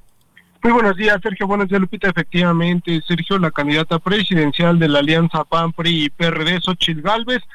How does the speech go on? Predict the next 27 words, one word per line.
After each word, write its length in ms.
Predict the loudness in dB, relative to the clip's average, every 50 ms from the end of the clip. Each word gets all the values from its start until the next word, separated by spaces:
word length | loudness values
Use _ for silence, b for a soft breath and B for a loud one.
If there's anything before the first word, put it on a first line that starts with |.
| B B B B B
anunció 480 | -4 -2 -2 0 -2 -2 -2 -2 -2 0
ya 240 | 2 2 2 2
y 80 | 2 0
confirmó 640 | -2 -2 -2 -2 -2 -4 -4 -4 0 2 2 2 2
que 120 | 0 -2
iniciará 520 | -2 -4 -4 -4 -4 -4 0 0 0 0 0
su 160 | -2 -4 0
campaña 480 | 0 0 0 2 0 0 2 2 0
por 180 | -2 -2 -4 -2
la 120 | -2 -2
presidencia 580 | 0 -2 -4 -4 -4 -2 -2 -2 -2 -2 -2 -2
de 80 | -2 0
la 140 | 0 0
República 580 | -2 -2 -4 -4 -4 -4 -4 -2 -2 -2 -2 -2 b b b b b
a 120 | -10 -10 -8
primera 480 | -6 -6 -4 -2 0 0 2 2 2
hora 340 | 2 0 -2 0 0 0 0
del 140 | 0 -2 -4
primero 360 | -6 -6 -6 -4 -4 -4 -2
de 120 | -2 -2
marzo 500 | 0 0 0 0 -2 -2 0 0 0 0 b b b b b
en 120 | -6 -6
el 80 | -4 -4
municipio 540 | -2 -2 -2 -2 -2 -4 -4 -2 0 0 0
de 100 | 0 -2
Fresnillo, 480 | -4 -4 -4 -4 -4 -4 -4 -4 -4 -4
Zacatecas. 560 | -4 -2 -2 -2 -2 -2 -2 2 2 0 0